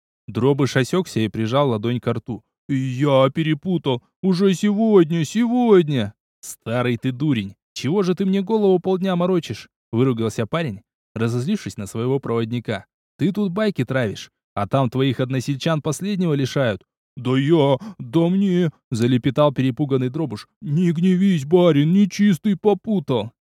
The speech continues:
Эдик уже его не слушал. Мархур летел галопом, оставив далеко позади лошадку сопровождающего. Назвался груздем, полезай в кузов. Это к тому, что коли вызвался встать на защиту угнетённых, то нужно соответствовать.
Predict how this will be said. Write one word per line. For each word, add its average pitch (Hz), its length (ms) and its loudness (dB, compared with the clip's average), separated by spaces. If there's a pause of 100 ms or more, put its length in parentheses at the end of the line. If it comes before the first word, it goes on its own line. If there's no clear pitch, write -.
(100)
Эдик 180 400 -4
уже 156 220 -2
его 151 260 0
не 139 120 -2
слушал. 120 580 -8 (300)
Мархур 131 460 -6
летел 147 340 -4
галопом, 139 480 -2
оставив 135 400 -2
далеко 135 400 -4
позади 151 400 -4
лошадку 120 460 -4
сопровождающего. 107 1080 -6 (480)
Назвался 220 540 -2
груздем, 208 400 -2
полезай 196 380 0
в - 80 -10
кузов. 185 440 -8 (400)
Это 202 380 -2
к - 100 -14
тому, 220 420 0 (120)
что - 300 0
коли 202 240 4
вызвался 196 560 2
встать 131 320 -2
на 127 80 0
защиту 123 480 -2
угнетённых, 117 720 -2
то 110 100 -8
нужно 175 320 -4
соответствовать. 185 880 -6